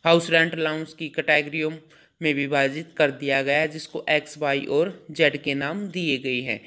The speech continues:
यानी जो कर्मचारी एक्स कैटेगरी में आएगा उन्हें अब चौवन सौ रुपये महीने से ज़्यादा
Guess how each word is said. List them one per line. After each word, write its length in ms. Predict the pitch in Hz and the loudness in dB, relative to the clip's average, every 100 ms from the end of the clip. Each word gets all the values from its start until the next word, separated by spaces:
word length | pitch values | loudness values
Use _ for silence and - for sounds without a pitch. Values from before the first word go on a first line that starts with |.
| - - - | -18 -16 0
यानी 260 | 170 160 151 | 2 2 0
जो 200 | 156 165 | 0 -2
कर्मचारी 540 | 160 156 151 165 151 - | -2 -6 -2 0 0 2
एक्स 260 | 165 160 - | 0 0 -4
कैटेगरी 460 | - 170 147 147 147 | -6 0 0 0 -6
में 200 | 147 - | -6 -4
आएगा 360 | 143 147 139 151 | -2 -2 -2 -4
उन्हें 340 | 156 160 139 - - - - | -2 -4 -4 -8 -20 -8 2
अब 160 | 208 | 2
चौवन 360 | 190 185 190 240 | 2 -2 0 -2
सौ 160 | - | -2
रुपये 260 | 165 160 160 | -4 -2 -2
महीने 320 | 151 147 156 | -2 -4 -4
से 180 | 156 160 | -4 -4
ज़्यादा 360 | 139 156 143 | 0 2 4